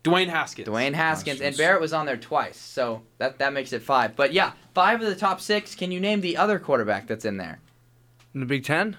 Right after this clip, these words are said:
Speaker 2: Yes, he's from Purdue.
Speaker 3: Oh.
Speaker 1: Brees.
Speaker 2: It is Drew Brees. Very good. No points for that one, but
Speaker 1: Yeah, it's
Speaker 2: yeah.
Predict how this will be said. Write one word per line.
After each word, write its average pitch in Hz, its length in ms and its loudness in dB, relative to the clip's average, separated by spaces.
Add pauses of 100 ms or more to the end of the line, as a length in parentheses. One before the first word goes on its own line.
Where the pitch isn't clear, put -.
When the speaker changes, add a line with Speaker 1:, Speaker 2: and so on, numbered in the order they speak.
Speaker 2:
Yes, 123 380 0
he's 123 180 -6
from 156 600 0
Purdue. 143 680 -4 (800)
Speaker 3:
Oh. 78 180 -16
Speaker 1:
Brees. 113 380 -2 (360)
Speaker 2:
It - 100 -12
is 98 140 -8
Drew 120 200 -4
Brees. 117 460 0
Very 120 220 4
good. 110 300 2
No 135 180 4
points 151 300 -2
for 120 120 -4
that 98 160 0
one, 95 160 -6
but 98 220 -4
Speaker 1:
Yeah, 95 200 -10
it's - 180 -18
Speaker 2:
yeah. 82 200 -10